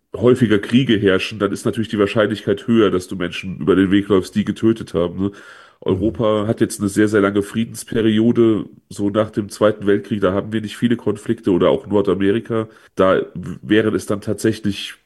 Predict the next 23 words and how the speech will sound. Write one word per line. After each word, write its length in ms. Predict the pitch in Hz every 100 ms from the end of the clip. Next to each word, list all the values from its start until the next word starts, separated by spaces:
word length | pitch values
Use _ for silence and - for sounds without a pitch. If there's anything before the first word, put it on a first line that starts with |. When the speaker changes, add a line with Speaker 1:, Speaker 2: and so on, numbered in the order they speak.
| _
Speaker 1:
in 100 | 101
erster 300 | 98 - 110
Linie 180 | 110 104
Mörder, 460 | 101 110 131 110 101
Mörder, 340 | 104 101 101
denen 200 | 98 98
man 120 | 98
über 140 | 95 95
den 120 | 95
Weg 180 | 104 107
läuft, 200 | 98 -
nicht 140 | 101
jetzt 180 | 104 -
Leute, 180 | 107 104
die 140 | 104
im 140 | 98
Kriegsszenario 1040 | 92 117 127 - - - 95 98 98 98 92
getötet 420 | 92 - 95 -
hätten 160 | 98 92
oder 220 | 95 -
eher 240 | 117 110
unwahrscheinlich. 720 | - 113 95 - 87 101 - _ - 104
Speaker 2:
Ja. 240 | 92 95